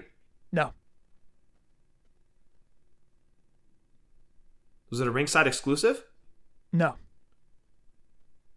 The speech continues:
Speaker 2: Comic-Con giveaway? Or a
Speaker 1: No.
Speaker 2: Comic-Con sale? Uh, a basic?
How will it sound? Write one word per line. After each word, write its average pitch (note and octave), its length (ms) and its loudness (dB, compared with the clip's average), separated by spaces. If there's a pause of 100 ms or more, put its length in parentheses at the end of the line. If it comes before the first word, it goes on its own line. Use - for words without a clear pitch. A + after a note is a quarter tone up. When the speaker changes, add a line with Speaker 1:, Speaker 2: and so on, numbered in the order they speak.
(360)
Speaker 2:
Comic-Con E3 420 6
giveaway? F#3+ 440 2 (260)
Or C#3+ 120 8
a B2+ 40 6
Speaker 1:
No. - 40 0
Speaker 2:
Comic-Con D#3 540 4
sale? - 360 -8
Uh, A2 520 -4 (680)
a G2 60 -6
basic? F3 480 2